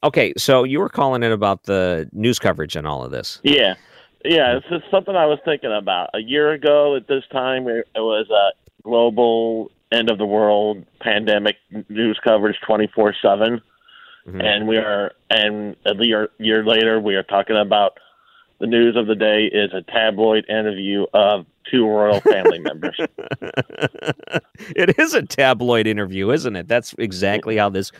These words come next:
Speaker 1: would be described.
Speaker 2: So,
Speaker 1: A lot of people
Speaker 2: so
Speaker 1: watched it,
Speaker 2: this is
Speaker 1: though.
Speaker 2: Yeah, so like I said, it was just, when you consider what we could have been going through right now, watching,
Speaker 1: Mm-hmm.
Speaker 2: watching this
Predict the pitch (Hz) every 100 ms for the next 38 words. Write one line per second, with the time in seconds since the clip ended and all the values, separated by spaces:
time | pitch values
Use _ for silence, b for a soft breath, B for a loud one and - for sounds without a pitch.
0 | B 107 98 87 90 120 - 180 196 170
1 | 87 - b b b b b b b b
2 | _ _ _ _ _ _ _ _ - 104
3 | 107 127 - 170 - 147 156 104 - 90
4 | 90 - b b b b b b b _
5 | 143 113 - 156 135 - 156 165 190 196
6 | 139 113 123 120 - - - - _ 165
7 | 160 139 143 185 165 147 127 120 104 139
8 | 120 107 107 101 135 131 131 95 98 95
9 | 104 65 95 80 95 90 87 - b b
10 | b b b b b _ 117 123 120 90
11 | 131 123 - _ _ _ _ - 120 120
12 | 131 120 117 113